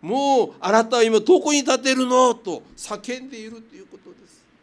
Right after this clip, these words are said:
エリアは生きておられる神を強調するために、「主は生きておられる、主は今も生きておられ、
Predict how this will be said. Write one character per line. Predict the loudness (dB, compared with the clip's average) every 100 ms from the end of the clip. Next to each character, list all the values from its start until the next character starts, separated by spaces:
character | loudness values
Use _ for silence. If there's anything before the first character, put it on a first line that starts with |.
| _ _ _ _ _ _ _ _ _
エ | -10 -4
リ | -2
ア |
は | -2
生 | -4 -8
き | -12
て | -10
お | -8
ら | -8
れ | -12
る |
神 | -14 -16 -16 -10 -8
を | -10
強 | -10 -12
調 | -10 -14
す | -14 -16
る | -18
た | -20
め | -20
に、 | -20 _ _ _ _ _ _
「主 | -10 -6
は | -2 -2 -4 -12 _ _
生 | -14
き | -10 -12
て | -8 -6
お | -6
ら | -8
れ | -12
る、 | -16 -18 _ _ _
主 | -8 -2
は | 0 0
今 | -2 -2 -2
も | -2
生 | -6
き | -8 -10
て | -6
お | -6
ら | -6
れ、 | -6 -8